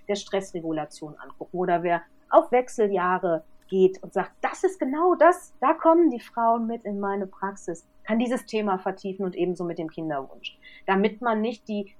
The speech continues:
Teilnehmerinnen quasi zwingt, alle müssen alles machen, sondern dass man dann je nach Neigung das noch mal vertiefen kann.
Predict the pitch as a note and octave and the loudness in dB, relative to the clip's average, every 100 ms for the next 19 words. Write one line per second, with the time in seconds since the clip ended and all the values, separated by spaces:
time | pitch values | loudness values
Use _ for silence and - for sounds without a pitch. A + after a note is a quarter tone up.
0 | - F#3 G3+ G#3+ G3+ G3 G3+ G3+ F#3 F#3+ | -6 -2 -2 0 0 -2 -4 -4 -4 -4
1 | G3 - F3 F#3 A3+ - G3 G#3 G3 G3 | -4 -8 4 4 6 6 6 4 2 0
2 | G#3 D#3 G#3 A3 D#3+ D3 D#3 G3+ - _ | -2 0 0 -2 -8 -10 -8 -10 -10 _
3 | - F3+ E3+ E3 - F#3+ F#3 F3+ F#3+ F#3 | -2 0 2 0 0 0 2 2 2 2
4 | F#3+ F#3+ F#3+ E3+ D3+ E3+ F#3+ G3 G3 G3 | 2 0 -2 -2 0 2 6 6 6 4
5 | G3 _ F#3 F#3+ F#3 F3 F#3+ F#3+ F#3+ F#3+ | -4 _ -4 0 0 0 -2 -4 -6 -6
6 | D#3 - - | -10 -16 -18